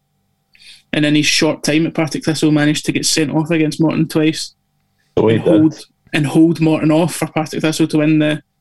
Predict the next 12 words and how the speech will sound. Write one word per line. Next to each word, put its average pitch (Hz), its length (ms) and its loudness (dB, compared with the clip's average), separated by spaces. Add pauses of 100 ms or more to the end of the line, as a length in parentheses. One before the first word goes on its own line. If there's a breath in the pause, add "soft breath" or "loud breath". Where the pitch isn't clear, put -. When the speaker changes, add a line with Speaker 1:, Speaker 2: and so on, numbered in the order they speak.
(500)
Speaker 1:
win 156 160 2
the 170 80 0
championship 160 560 0
and 165 100 2
get 143 140 -2
promoted. 160 480 0
So 147 240 -2 (460 loud breath)
not 165 160 4
only 165 360 4
is 156 200 0
Hugh 156 100 2
Murray 156 380 -2